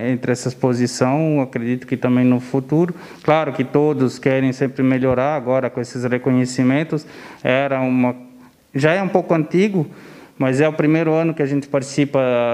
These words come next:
dessas pesquisas. Outras permissionárias ou concessionárias já vêm há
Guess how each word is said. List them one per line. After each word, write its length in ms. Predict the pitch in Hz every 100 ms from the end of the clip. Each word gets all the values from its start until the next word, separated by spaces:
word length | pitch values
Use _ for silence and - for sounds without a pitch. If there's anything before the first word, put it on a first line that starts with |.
| 110
dessas 600 | 113 120 127 127 127 131
pesquisas. 640 | 147 139 - 165 170 131 - - -
Outras 440 | 131 151 156 131
permissionárias 760 | 135 143 135 131 135 135 127 127
ou 60 | 135
concessionárias 840 | 143 139 139 - 147 143 151 156
já 100 | 160
vêm 260 | 147 156 160
há 160 | 147